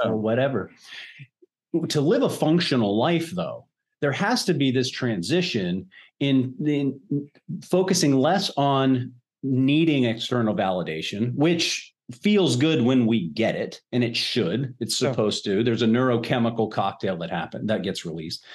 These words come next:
Speaker 2: But moving away from that towards doing things well for the sake of doing them well, ge-, being involved in activities because they bring us joy.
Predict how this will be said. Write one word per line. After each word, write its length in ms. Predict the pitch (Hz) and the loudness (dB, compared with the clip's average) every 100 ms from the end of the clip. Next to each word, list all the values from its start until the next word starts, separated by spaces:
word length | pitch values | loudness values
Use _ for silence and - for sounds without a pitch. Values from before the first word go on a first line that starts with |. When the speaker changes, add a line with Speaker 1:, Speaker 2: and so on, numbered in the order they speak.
| - - - - - - | -18 -18 -18 -20 -16 -6
Speaker 2:
But 480 | 143 147 160 - - | -2 0 0 -2 0
moving 300 | 170 226 226 | 2 4 4
away 220 | 156 147 | 4 2
from 120 | 147 | 2
that 200 | 131 117 | 0 0
towards 720 | - 143 143 139 131 120 - _ _ _ _ _ _ - 131 | -2 0 2 2 0 -2 -8 _ _ _ _ _ _ -12 -8
doing 400 | 107 147 196 190 | -2 2 4 2
things 360 | 175 151 143 113 | 2 2 2 2
well 280 | 110 117 120 | 2 2 0
for 120 | 117 | -2
the 120 | 98 | -4
sake 280 | - 110 104 | -2 -2 -2
of 140 | 101 | -2
doing 320 | 87 101 101 92 | -2 0 0 0
them 240 | 90 87 | 0 0
well, 300 | 85 78 78 | -2 -4 -6
ge-, 440 | 87 147 151 165 135 123 | -2 -2 -2 -2 -2 -2
being 260 | 139 170 208 | 0 2 4
involved 480 | 156 117 127 127 120 | 2 2 2 2 2
in 80 | 107 | 0
activities 720 | 98 - 135 117 123 123 120 | -2 -2 -2 0 2 0 0
because 560 | 117 107 - 123 117 | -4 -4 -2 0 0
they 140 | 110 107 | 0 0
bring 400 | 87 98 107 104 | 0 0 2 0
us 220 | 92 - | 0 -6
joy. 600 | - - 104 95 82 80 | -8 -2 0 2 0 -4